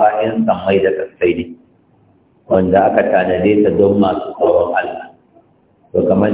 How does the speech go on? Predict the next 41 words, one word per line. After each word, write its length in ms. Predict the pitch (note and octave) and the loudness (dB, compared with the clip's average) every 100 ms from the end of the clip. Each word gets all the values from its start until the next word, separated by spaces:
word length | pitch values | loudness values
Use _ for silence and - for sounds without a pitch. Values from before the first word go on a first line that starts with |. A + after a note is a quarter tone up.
| G#2 | 2
cewa 240 | A2+ G#2 | 2 2
kai, 160 | G2+ F#2+ | 0 -2
suwaye 320 | - A2+ G#2+ G#2 | 0 2 2 2
ne 80 | G2+ | 0
masu 320 | F#2+ F#2+ G2 | 0 -2 -4
tsoron 400 | - F#2 F#2 F#2+ | -2 2 2 2
Allah? 240 | A2+ B2+ B2+ B2 | 0 2 2 2
Sai 40 | B2 | 2
Allah 180 | G2+ F#2+ G2 | 2 2 2
ta 100 | F#2+ G2 | 0 2
ce, 60 | F#2 F#2+ | 0 0
"الذين 440 | F#2 F#2 F#2+ G2+ | 0 -2 -4 -4
ينفقون 720 | G2 G#2+ A#2 B2 - - G2+ G2+ F#2+ | -2 0 2 0 -2 -6 -4 -4 -6
في 60 | - | -10
السراء 460 | - - - A2+ A2 F#2+ | -10 -4 0 0 0 -4
والضراء"، 480 | F#2 E2+ D#2+ E2+ - - _ _ _ _ _ - | -4 -2 0 0 -4 -12 _ _ _ _ _ -4
wanda 200 | G#2 G#2 | 0 0
suke 180 | G#2+ G#2+ - | 0 0 2
ciyar 160 | A2 A2 | 0 2
da 120 | G2+ | 0
dukiyansu 600 | G2+ A2 A2 A2 A2 A2 G#2+ - | 2 2 2 2 0 0 -2 -2
fi 60 | |
sabilillahi 760 | A2 B2 - G#2 G2+ G2+ A2 G#2+ G#2+ - - _ _ _ _ | 0 2 2 -2 -2 2 2 2 -4 -8 -16 _ _ _ _
a 140 | - A#2 | -2 4
lokacin 600 | A#2+ C3 B2 B2 A2+ A2+ | 6 6 4 2 2 4
sauki 400 | A#2+ A#2+ A#2+ A#2+ | 4 4 4 4
da 80 | A2 | 4
lokacin 480 | A2 A2 - G#2+ | 4 2 2 -2
tsanani. 400 | G2+ G#2 G2 G2 F#2+ - _ _ _ _ _ _ | -2 -2 0 -4 -8 -16 _ _ _ _ _ _
Wato, 320 | - G2 A2 G#2 | 0 2 2 4
ko 100 | B2 B2+ | 4 4
suna 180 | C#3 B2+ | 2 2
da 40 | - | 2
shi 240 | - A#2+ G#2+ | 0 0 2
da 40 | A2 | 4
yawa, 120 | A#2 G#2+ A2 - - - - _ - | 4 4 0 -6 -10 -20 -20 _ 0
ko 160 | B2+ C3 | 2 6
ba 240 | C#3 B2+ | 4 4
su 80 | B2 | 2
da 80 | A2+ | 2
shi 160 | A#2 | 2